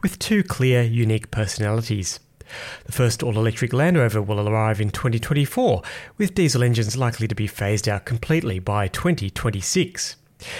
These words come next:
Jaguar's model lineup will be completely electrified by twenty twenty-five. Although it's not yet known which models will comprise this lineup, Jaguar has confirmed the nearly complete electric X J has been scrapped, as well as the J-Pace.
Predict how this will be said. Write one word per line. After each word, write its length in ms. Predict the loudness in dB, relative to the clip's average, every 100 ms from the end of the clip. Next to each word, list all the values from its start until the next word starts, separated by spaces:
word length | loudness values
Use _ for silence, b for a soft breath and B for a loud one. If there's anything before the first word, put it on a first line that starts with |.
| B -6
Jaguar's 480 | -2 0 2 2 2
model 260 | 2 2
lineup 400 | 2 2 2 0
will 80 | -2
be 140 | -2
completely 500 | -2 -4 -2 -2 0
electrified 600 | 2 0 -2 -4 -2 -2 0
by 240 | 0 0
twenty 320 | -2 -4 -4
twenty-five. 680 | -4 -4 -2 2 2 0 -4 -16 -18 B B B B B
Although 160 | 2 2
it's 160 | 2
not 180 | 0 0
yet 180 | -2 2
known 220 | 2 2
which 200 | 0 -2
models 340 | 0 -2 -4
will 140 | -4 -4
comprise 640 | -2 -4 -2 0 2 0
this 160 | -4 -2
lineup, 340 | -2 -2 -4 -8 B B
Jaguar 340 | -2 0 2 2
has 160 | 0
confirmed 460 | -2 -2 0 0 0
the 200 | 0 0
nearly 360 | 2 2 0
complete 420 | -2 -6 -2 -2 0
electric 400 | -4 -4 -6 -4
X 160 | -6
J 220 | -2 -2
has 160 | 0 -2
been 240 | -2 -2
scrapped, 480 | -4 0 0 0 -6 -6
as 120 | -2
well 140 | 0 0
as 120 | 0
the 80 | -2
J-Pace. 680 | -2 -2 -2 -4 -4 -8